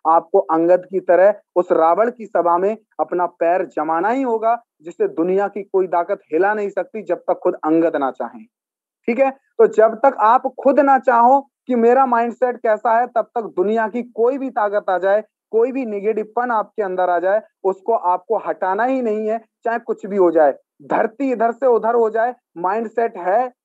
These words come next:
कमाना है तो कमाना है। single day में दस लाख तो क्या, एक करोड़ भी कमाना है, उसे दुनिया की कोई ताकत भी कमाने से नहीं रोक सकती। जब यादवेंद्र सर एक दिन में एक करोड़ कमा सकते हैं, रामदेव सर सत्ताईस लाख एक दिन में कमा सकते हैं,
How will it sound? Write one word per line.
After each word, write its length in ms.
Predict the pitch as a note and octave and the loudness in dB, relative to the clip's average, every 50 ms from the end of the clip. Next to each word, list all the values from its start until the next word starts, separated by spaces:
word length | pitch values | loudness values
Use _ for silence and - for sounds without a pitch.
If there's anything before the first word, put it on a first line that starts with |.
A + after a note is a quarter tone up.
| _ | _
कमाना 420 | G#3 F#3 G3 G3+ G3+ G#3 A3 G#3+ G3+ | -6 -4 -2 -2 -2 -2 -2 -4 -4
है 200 | F#3+ G#3+ A#3+ B3 | -4 -4 -4 -4
तो 140 | B3 B3 A#3 | -4 -6 -6
कमाना 460 | A#3 G#3+ F#3+ G3 G3+ G3+ G#3 G#3 G3 | -4 -6 -4 -2 -2 -2 -2 -2 -2
है। 220 | G3 A3+ B3+ C4 | 0 0 -2 -2
single 440 | B3 - A3+ G#3+ A3 A3+ A#3 A3 G#3 | -4 -8 -10 -10 -4 -2 -2 0 0
day 140 | G3 G#3 G#3+ | 0 -2 -4
में 200 | A3 A#3 A#3+ A#3+ _ _ _ _ D3+ | -4 -8 -10 -10 _ _ _ _ -6
दस 220 | D#3+ G3+ G#3 G3+ | -4 -4 -4 -2
लाख 220 | G#3 G3+ G3+ G3 F#3+ | 0 0 2 2 0
तो 200 | F#3+ - G3 F#3 | 0 -2 -4 -2
क्या, 320 | - G3+ G#3+ A3+ A#3 - _ _ _ _ _ | 0 0 2 2 0 -2 _ _ _ _ _
एक 260 | F3+ G3+ A3 A3 A3 - | 2 2 2 0 -2 -4
करोड़ 320 | G#3+ F#3+ G3 A3+ A#3+ B3 | -2 0 2 2 2 0
भी 120 | B3 B3 A3 | -2 -4 -4
कमाना 380 | A3 G3+ F#3+ F#3+ F#3+ G3 G3 | -4 -2 -2 -2 -2 -2 -2
है, 160 | G3+ G#3+ A#3 - | -2 -2 -2 -4
उसे 280 | - F3+ - - G#3+ | -4 -6 -2 -2 -2
दुनिया 340 | F3 E3+ F3 F#3 F#3 F#3 F#3 | 0 0 -4 -2 -2 -2 -4
की 160 | F3+ G#3 G#3 | -4 -6 -10
कोई 240 | - - F#3+ F#3 F#3+ | -4 -2 -2 0 0
ताकत 380 | F#3 - F3 E3 E3 F3+ F3 F3 | -2 -2 -2 0 0 0 -2 -2
भी 140 | F3 F#3 G3 | -4 -6 -4
कमाने 400 | F3+ F#3+ E3 E3+ E3 E3+ F3+ F3+ | -4 -2 0 0 0 0 0 -2
से 280 | F3 - C4+ C#4+ C#4+ - _ _ _ - | -2 0 -2 -2 -2 -4 _ _ _ -12
नहीं 300 | E3+ F3 F3+ G#3 C4 C4 | -8 -6 -4 -2 -2 -2
रोक 180 | A#3 A3 G3+ - | -2 -2 -4 -4
सकती। 640 | _ F#3+ F3 - _ G3+ F#3+ F3+ D3 A#2+ - - _ _ _ _ _ - | _ -8 -8 -8 _ -12 -10 -10 -10 -10 -12 -20 _ _ _ _ _ -16
जब 360 | C#3 - A#3+ C4 B3 D4 D4+ D4 - _ _ _ - | -4 -2 -2 0 0 0 -2 -2 -6 _ _ _ 2
यादवेंद्र 560 | F#3 F#3+ G#3 G#3+ A3+ A#3 C#4 C#4+ C#4 C#4+ C4 | 4 4 4 2 0 0 -2 0 0 -2 -2
सर 160 | C4+ C4+ C4 | 0 0 0
एक 300 | B3+ A3+ A#3 B3+ B3+ G#3 | 2 2 2 0 0 -2
दिन 180 | A#3 A#3 A#3 A#3+ | -6 -8 -8 -8
में 160 | B3 C4+ C4 _ _ _ _ G3 | -12 -14 -16 _ _ _ _ 0
एक 240 | G#3 A#3+ A#3 - | 0 0 0 -2
करोड़ 220 | B3 A#3 A#3 A#3+ A#3+ | 0 2 2 2 2
कमा 260 | A#3 A3+ G#3+ G#3+ G#3+ | 2 2 2 2 0
सकते 320 | G#3 - G#3 - _ A#3+ | 0 -2 -6 -4 _ -2
हैं, 100 | B3 B3+ | 0 0
रामदेव 460 | A3 G#3+ G#3 G#3 G#3+ A3+ A#3 B3+ C4+ A#3+ | 0 0 0 0 0 0 0 0 -2 0
सर 180 | G#3 C4+ B3+ | 0 -4 -4
सत्ताईस 640 | B3 - - G#3+ A3 _ _ - B3 C4+ C#4 C4 B3 | -4 -6 -6 -6 -6 _ _ -4 -2 -2 -2 -4 -6
लाख 360 | G#3+ F#3+ G#3 A3+ C4 C4+ C4+ | -6 -2 0 0 -2 -2 -4
एक 160 | C4 A#3+ A3 | -6 -8 -6
दिन 120 | G3+ A3+ A3+ | -6 -8 -6
में 140 | A3+ A#3 A3 | -6 -6 -4
कमा 240 | A3+ G3+ G3+ G3+ | -2 -2 0 0
सकते 360 | F#3+ G3 - G3 - - - G#3 | -2 0 -2 -4 -2 0 -2 0
हैं, 260 | A3 A#3+ A#3+ A#3+ | 0 0 -2 -4